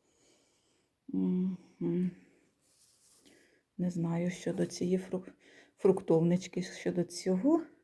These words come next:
дива. Хлібничка, чи як її назвати. Ну, хто хоче,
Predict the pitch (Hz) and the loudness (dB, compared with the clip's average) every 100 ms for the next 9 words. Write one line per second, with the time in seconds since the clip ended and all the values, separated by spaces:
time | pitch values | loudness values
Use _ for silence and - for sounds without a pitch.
0 | _ _ _ _ - 165 170 165 165 175 | _ _ _ _ -6 0 2 2 0 -4
1 | - _ _ _ _ _ 170 220 226 214 | -8 _ _ _ _ _ -2 0 2 2
2 | 214 - 208 - 180 175 170 - 180 185 | 0 -6 -10 -10 -8 -8 -10 -10 -6 -4
3 | 180 233 240 277 262 262 _ _ _ _ | -6 -4 -2 -2 -4 -10 _ _ _ _
4 | _ _ _ _ - 202 202 - 170 - | _ _ _ _ -4 -4 -4 -6 -6 0
5 | 240 277 - 311 | 0 0 -2 -4